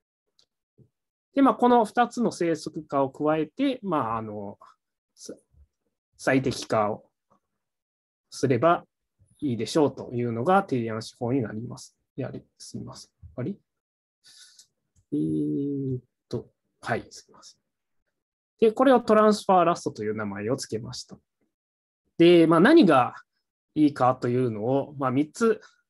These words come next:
挙げています。で、第一に、その定常状態の時、つまり、ソースパラメータが正解に近いような場合には、その、そこを、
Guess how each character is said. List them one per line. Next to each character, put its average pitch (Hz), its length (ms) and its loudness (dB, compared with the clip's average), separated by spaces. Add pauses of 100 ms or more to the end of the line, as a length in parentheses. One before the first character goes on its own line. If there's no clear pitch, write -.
挙 143 140 -6
げ 143 80 -6
て 131 140 -10
い 117 100 -6
ま 104 160 -8
す。 - 240 -20 (580)
で、 151 140 4
第 262 260 4
一 139 240 0
に、 127 380 2
そ - 140 -10
の 123 80 -4
定 254 260 2
常 247 200 2
状 226 200 4
態 123 180 -4
の 104 100 -12
時、 - 440 -20
つ - 120 -4
ま 147 140 2
り、 127 340 2 (540)
ソ 269 220 2
ー - 20 2
ス - 140 -6
パ 247 140 2
ラ 254 100 6
メ 269 160 6
ー 208 80 0
タ 131 120 2
が 113 100 -4
正 202 220 2
解 202 160 4
に 190 140 2
近 - 280 -2
い 131 200 -4 (300)
よ 143 140 -4
う - 20 -6
な 110 100 -8
場 117 140 -4
合 120 60 -4
に 113 240 -8
は、 131 380 -4 (260)
そ 151 100 -6
の、 139 40 -2
そ 165 200 -2
こ 220 320 4
を、 - 140 -4